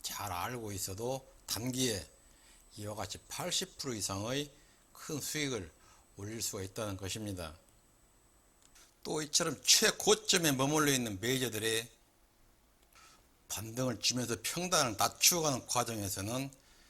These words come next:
주가의 반등을 바라보기가 그리 쉽지만은 않습니다.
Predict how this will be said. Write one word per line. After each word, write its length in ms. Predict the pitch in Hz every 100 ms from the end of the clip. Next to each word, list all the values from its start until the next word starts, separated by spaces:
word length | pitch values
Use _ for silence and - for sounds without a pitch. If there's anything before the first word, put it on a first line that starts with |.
| - -
주가의 500 | - - - 117 104 -
반등을 500 | - 113 123 110 -
바라보기가 760 | 110 117 120 110 104 82 76 - _ _ _ _ _ _ _ _ -
그리 240 | 101 98
쉽지만은 720 | - - 139 - 113 92 104
않습니다. 680 | 98 87 90 110 101 92 78